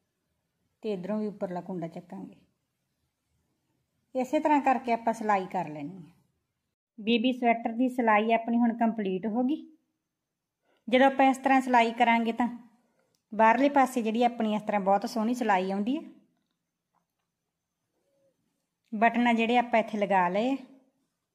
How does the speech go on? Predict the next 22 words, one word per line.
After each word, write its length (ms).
ਤੇ 100
ਇੱਥੇ 280
ਵੀ 100
ਜਿਹੜੇ 220
ਆਪਣੇ 260
ਬਟਨ 300
ਆ 60
ਉਹ 100
ਲਗਾ 320
ਲਏ 220
ਆ। 60
ਬਹੁਤ 300
ਹੀ 60
ਸੋਹਣਾ 300
ਆਪਣਾ 280
ਜਿਹੜਾ 180
ਬੇਬੀ 300
ਸਵੈਟਰ 360
ਬਣ 220
ਕੇ 160
ਤਿਆਰ 400
ਹੋਇਆ। 200